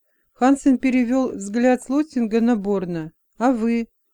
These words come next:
«Плохо не то, что вы срываете ветви и цветы чаги.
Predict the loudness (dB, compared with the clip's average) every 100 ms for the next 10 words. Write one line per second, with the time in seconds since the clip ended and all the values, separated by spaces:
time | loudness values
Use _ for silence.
0 | _ _ _ _ -4 2 4 4 4 6
1 | 6 6 2 2 0 -2 -2 0 -2 0
2 | 0 2 2 2 -2 -4 -4 -2 0 0
3 | 0 -6 -6 -4 -6 -6 -6 -8 -2 -4
4 | -2 -2 0 -2 -6 -10